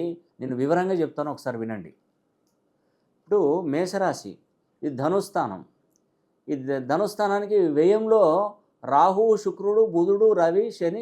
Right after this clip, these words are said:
చంద్రుడు, ఈ ఆరు గ్రహాలు ఉన్నాయి. ఇది, ఇది వ్యయస్థానం అంటారు దీన్ని. అయితే ఇప్పుడు ప్రజెంట్ కుంభరాశిలో శనీశ్వరుడు ఉన్నాడు. కుంభంలో నుండి శనీశ్వరుడు ఎప్పుడు వెళ్ళిపోతున్నాడు మీనరాశిలోకి?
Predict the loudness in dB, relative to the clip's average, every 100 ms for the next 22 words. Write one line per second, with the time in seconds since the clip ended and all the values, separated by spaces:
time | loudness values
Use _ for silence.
0 | -8 -8 -6 -4 -6 -8 _ _ 2 4
1 | 4 2 2 4 4 2 -2 -6 -12 _
2 | _ 0 2 2 0 -8 _ 0 2 4
3 | 4 2 4 6 4 2 2 4 4 0
4 | 0 0 -2 -12 -16 _ _ _ -6 -2
5 | -2 -4 -4 -4 -4 -6 -4 0 2 2
6 | -2 -4 -4 -4 -4 -4 -2 -2 -4 -6
7 | -12 _ _ _ -2 2 4 4 2 2
8 | 2 4 0 -4 -2 0 0 0 0 0
9 | -2 -4 -2 -2 0 0 0 -2 -8 _
10 | -6 -2 0 0 -2 -6 -4